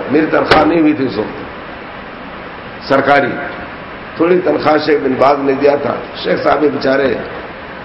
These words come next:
اب تقدیر ہوتی ہے آدمی کی، قسمت، بہت تھوڑا لکھ دیا۔ وہاں گئے تو جہاں گئے وہاں بھی لوگوں نے کچھ تنخواہ دی تھوڑی سی۔ جب ہماری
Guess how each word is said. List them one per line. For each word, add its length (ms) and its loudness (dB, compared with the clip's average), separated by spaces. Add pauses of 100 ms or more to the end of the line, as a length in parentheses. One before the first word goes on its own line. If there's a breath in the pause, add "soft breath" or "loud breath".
(200)
اب 80 0 (680)
تقدیر 320 2
ہوتی 220 2
ہے 60 2
آدمی 300 2
کی، 120 -2
قسمت، 260 2 (1080)
بہت 180 6
تھوڑا 180 8
لکھ 260 4
دیا۔ 160 2 (140)
وہاں 260 4
گئے 220 2
تو 60 0
جہاں 320 4
گئے 180 4
وہاں 300 2
بھی 120 4
لوگوں 300 4
نے 100 4 (100)
کچھ 140 -2
تنخواہ 320 2
دی 200 -4
تھوڑی 180 0
سی۔ 160 -8 (1900)
جب 280 4
ہماری 340 2